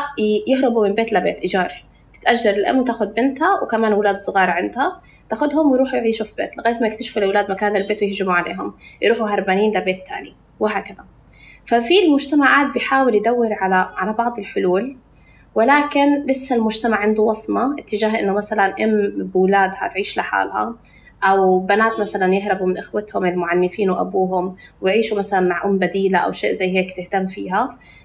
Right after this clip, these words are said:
لسه المجتمع عنده وصمة اتجاه الشغلات هاي، مع إنها تدخلات يعني بشكل أو بآخر مناسبة لشكل مجتمعنا، بس لسه المجتمع مش كتير، آه، ماشي عليها.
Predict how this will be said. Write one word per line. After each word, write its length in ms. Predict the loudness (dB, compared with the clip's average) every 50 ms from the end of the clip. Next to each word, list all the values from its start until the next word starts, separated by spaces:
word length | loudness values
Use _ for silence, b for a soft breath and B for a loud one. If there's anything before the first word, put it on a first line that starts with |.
| B B
لسه 220 | -2 0 2 0 0
المجتمع 420 | 0 0 -2 -4 -2 -2 0 0
عنده 240 | 2 2 0 0 0
وصمة 420 | -2 -4 -6 -6 -10 -10 -10 -10
اتجاه 260 | -10 -8 -4 -2 -2 -2
الشغلات 540 | -2 -4 -6 -6 -2 -2 -2 -2 -2 -2
هاي، 140 | -2 0 0
مع 160 | 0 0 0
إنها 140 | 0 -2 -4
تدخلات 800 | -6 -4 -4 -4 -4 -4 -6 -6 -2 0 2 2 2 2 0 -6 -16 b b b b b b b b _ 2
يعني 260 | 2 2 2 2 -2
بشكل 400 | -4 -2 0 0 0 0 0 0
أو 140 | 0 0 0
بآخر 680 | 0 0 0 2 2 0 0 0 0 0 0 0 -2 -6
مناسبة 500 | -2 0 0 0 0 -2 -2 -4 -4 -2
لشكل 320 | -2 -4 -6 -10 -12 -10 -10
مجتمعنا، 600 | -8 -10 -8 -10 -10 -8 -6 -6 -8 -8 -10 -12 _ _ b b b -8 -8
بس 140 | -4 -4
لسه 160 | -4 -2 -2 -2
المجتمع 400 | -2 -2 -4 -4 -2 0 0 2
مش 220 | 0 0 -2 -6
كتير، 400 | -10 -6 -2 -2 -2 -2 -2 -8 -4
آه، 200 | -2 -2 -2 -2
ماشي 320 | -2 -4 -6 -6 -8 -8
عليها. 420 | -10 -10 -10 -12 -14 -14 -16 -18